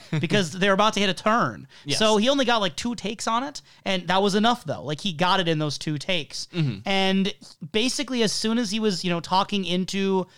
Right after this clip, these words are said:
Speaker 2: the tape recorder, talking to Diane, reading off that list from the Lamplight Inn,
Speaker 1: Mm-hmm.
Speaker 2: Lamplighter Inn, one of those two, um,
Speaker 1: <laughs>
Speaker 2: that it just clicked into place and felt right.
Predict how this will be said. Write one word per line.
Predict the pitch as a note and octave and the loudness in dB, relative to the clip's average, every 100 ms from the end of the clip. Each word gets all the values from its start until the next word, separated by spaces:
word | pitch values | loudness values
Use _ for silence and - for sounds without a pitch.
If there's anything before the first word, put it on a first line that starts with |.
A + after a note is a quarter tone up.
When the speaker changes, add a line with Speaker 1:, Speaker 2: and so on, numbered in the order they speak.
| _ _ | _ _
Speaker 2:
the | D3 F3 F#3 F3+ F3 E3+ E3+ - _ _ | -4 -2 0 2 2 2 0 -4 _ _
tape | - F#3 | -4 -4
recorder, | G#3 G#3 A3 A#3+ | -2 0 2 2
talking | F#3 F3+ F#3+ | 2 0 -2
to | F3 | -4
Diane, | E3 D#3+ D3+ F3 G#3+ A#3 - - | 0 0 2 2 0 -2 -10 -2
reading | F#3+ G3+ G3+ | 0 2 2
off | G3 - | 2 2
that | F#3+ E3 | 0 2
list | D#3+ A3+ - - - _ _ _ | 0 2 -2 -6 -10 _ _ _
from | F#3+ F3 | -2 0
the | E3 | 0
Lamplight | E3 F#3 F3 F3+ D#3 | 0 0 0 2 2
Inn, | E3+ C#4 | -2 -4
Speaker 1:
Mm-hmm. | _ _ _ D#3+ | _ _ _ -2
Speaker 2:
Lamplighter | F3+ G3+ G3 G#3+ | 0 2 0 2
Inn, | A#3 C4+ C#4 _ | 0 0 -6 _
one | - G3 | -2 0
of | |
those | G#3+ A3 | 0 -2
two, | A#3 C#4 - - - D3+ | -2 -4 -6 -14 -4 2
um, | F#3 F3 E3 | 6 6 4
Speaker 1:
<laughs> | D3+ | 2
Speaker 2:
that | G3+ F#3+ F3+ - | 2 2 0 -2
it | F#3+ | -4
just | G#3+ - - | -2 -4 -4
clicked | G3+ G#3+ | -6 -2
into | A3+ G3+ | -2 -2
place | - G3 G#3 - | -2 -2 -2 -4
and | F3 D3 | -6 -2
felt | F#3+ F3+ E3 | 0 0 -2
right. | D3+ G#3+ - | -2 -4 -8